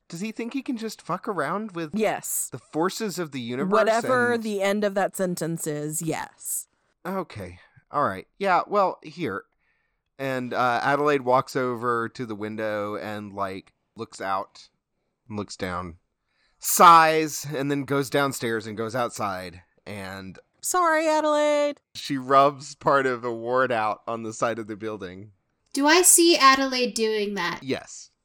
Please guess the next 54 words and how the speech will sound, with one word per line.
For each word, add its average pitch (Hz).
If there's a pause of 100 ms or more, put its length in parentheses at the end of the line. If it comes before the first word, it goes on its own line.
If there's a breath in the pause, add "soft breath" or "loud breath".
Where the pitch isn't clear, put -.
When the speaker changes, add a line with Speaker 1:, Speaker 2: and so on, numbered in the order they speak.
(240)
Speaker 3:
I 240
mean, 277
can 311
I 302
tell 269
she's, 311
she's, 226
like, 214
getting 226
rid 226
of 220
Speaker 1:
You 214
Speaker 3:
a 208
Speaker 1:
tell 196
Speaker 3:
ward? 214
Speaker 1:
she's 226 (120)
fucking 151
around 156
with 131
something 139
on 110
the 101
side 139
of 117
the 110
house. 165 (260)
Speaker 3:
All 233
right, 233
I've -
got 339
nothing 240
else 226
to 226
do, 202
so 214
I'm 214
gonna 254
go 220
up 175
to -
Adelaide 254
and 208
just 185
kinda, 208
like, 180 (400)
I 214
don't 175
know, 175 (120)
I'll 226
try 233
fucking -
around 98
with -
her 139